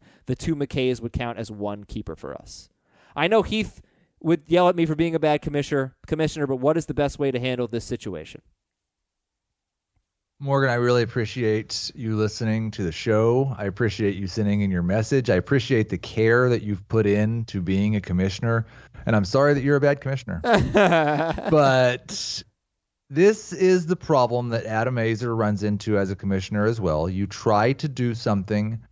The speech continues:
Speaker 2: that is above and beyond, and then you fall short in fulfilling what you have agreed to do.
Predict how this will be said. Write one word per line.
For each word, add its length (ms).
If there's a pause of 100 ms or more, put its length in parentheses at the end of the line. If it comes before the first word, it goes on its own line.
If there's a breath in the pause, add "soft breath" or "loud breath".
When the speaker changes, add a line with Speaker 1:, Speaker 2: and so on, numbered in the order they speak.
(240)
Speaker 2:
that 100
is 100
above 400
and 80
beyond, 600 (340)
and 160
then 80
you 140
fall 320
short 560
in 100
fulfilling 600
what 160
you 160
have 120
agreed 300
to 80
do. 280